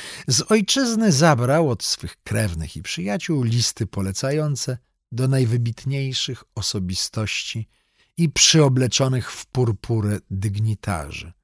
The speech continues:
aby mu ułatwili dostęp do króla.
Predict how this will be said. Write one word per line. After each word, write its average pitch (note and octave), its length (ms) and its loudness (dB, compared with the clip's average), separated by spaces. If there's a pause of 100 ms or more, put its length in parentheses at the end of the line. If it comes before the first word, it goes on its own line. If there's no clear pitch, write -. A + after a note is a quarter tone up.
(420)
aby D#3+ 240 2
mu D#3+ 300 4
ułatwili C3+ 800 0
dostęp G2 580 -4
do G#2 100 -8
króla. D#2+ 580 -12